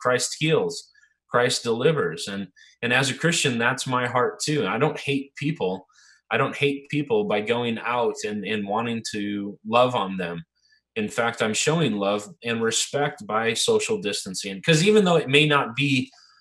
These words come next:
a conviction of mine in the, in the same way that it's the conviction of another, I just don't want to, um, bring them or put them in a position where they're uncomfortable.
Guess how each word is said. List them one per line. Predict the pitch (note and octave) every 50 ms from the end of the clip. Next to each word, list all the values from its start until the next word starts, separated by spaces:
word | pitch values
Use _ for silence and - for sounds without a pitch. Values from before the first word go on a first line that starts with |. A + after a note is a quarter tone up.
| _ _ _ _ -
a | - B2+ - - D3
conviction | B2 A2+ A2 C3 D3 C#3+ - - C#3+ A#2 G#2+
of | F2+ G2+ A2 G#2 -
mine | G#2+ G#2 G#2+ A2 A#2 A#2 A#2 A#2 A#2 A2 A2 G#2+ - _ _ _ _ _ _ _ _
in | A#2 A2 A2
the, | G#2+ G#2+ G#2 G2 -
in | - A#2+ A2
the | G#2+ G#2+ - - -
same | A#2+ A#2 A#2 A2
way | A2 A2 A2+ A2
that | A2 G#2 G#2+
it's | G#2 - -
the | A2 G#2
conviction | - A2 G2+ G2 G#2 G#2 G#2 - - G2+
of | F#2 F#2
another, | F#2+ F#2+ G#2+ C3 C#3 B2 F#2+
I | G2 G2+
just | G2+ A2+ A2+ - - -
don't | A2 G#2 F#2 F#2
want | G#2 G#2+ G#2 G2 - - -
to, | G#2 G2 F#2+ F#2+ F#2+ F#2 - - F#2+
um, | F#2+ F2+ F2 E2+ - _ _ _ _ _ _ _ _ -
bring | A2 G#2+ B2+ C3 B2+ B2+ A2+ G#2+
them | G#2+ A2+ A#2+ A#2
or | G2 F2
put | - - - - -
them | A2 A#2+ B2 A#2+
in | G#2+ G2
a | F#2
position | - - G2+ F#2+ G2+ G2+ G2+ - - G2+ F#2+ F#2+ F#2+
where | F#2+ F#2+ F#2+
they're | F#2 G2 G2+ G#2+ G#2+ G#2+ - A2
uncomfortable. | G#2+ G#2 - - B2+ C#3+ C#3 - - F#2+ F2+ F2+ F2+ F2+ F#2 -